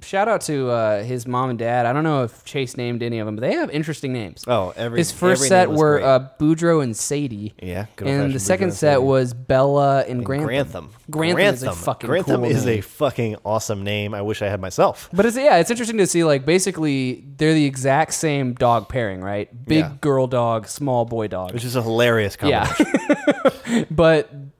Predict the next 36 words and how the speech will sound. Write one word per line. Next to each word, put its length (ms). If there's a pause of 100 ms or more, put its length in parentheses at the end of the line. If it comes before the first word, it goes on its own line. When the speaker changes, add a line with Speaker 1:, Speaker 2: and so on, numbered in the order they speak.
(200)
Speaker 1:
you 120
know, 80
you 80
can 140
see 200
the 80
differences 560
in 80
personality 560
and 100
all 140
that 60
Speaker 2:
Mm-hmm. 60
Speaker 1:
stuff. 280
Those, 220 (680)
those 220
are 40
good 160
dogs. 300
I 60
like 100
Speaker 2:
Yeah, 80
Speaker 1:
them. 80 (180)
Speaker 2:
great 160
dogs. 320
Good 140
boys. 280 (260)
Speaker 1:
Um, 80 (180)
Speaker 2:
And 180
girls. 280 (400)
Speaker 1:
so 160
I, 100
I 160
like 240
that 180
one. 180